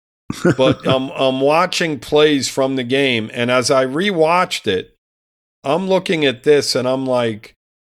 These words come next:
Speaker 1: "That ball should have never even been thrown to begin with," because there was four, literally four Tennessee Titans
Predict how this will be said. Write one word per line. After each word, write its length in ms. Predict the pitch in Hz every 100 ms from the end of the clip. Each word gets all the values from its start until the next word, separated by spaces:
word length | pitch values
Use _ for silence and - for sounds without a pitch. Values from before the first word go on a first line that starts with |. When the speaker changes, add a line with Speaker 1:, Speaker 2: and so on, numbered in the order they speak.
| _
Speaker 1:
"That 180 | 160 214
ball 220 | 185 165
should 220 | - 143
have 120 | 127 120
never 300 | 139 139 139
even 280 | 131 120
been 200 | 110 110
thrown 340 | 92 120 123 120
to 60 |
begin 500 | 101 95 92 120 143
with," 360 | 95 82 - 110
because 400 | 117 117 135 117
there 120 | 139
was 160 | 123 120
four, 400 | - 170 185 185
literally 520 | 135 180 226 180 156 131
four 580 | - - 180 202 208 202
Tennessee 600 | - 165 165 139 160 151
Titans 760 | - 147 139 131 113 107 98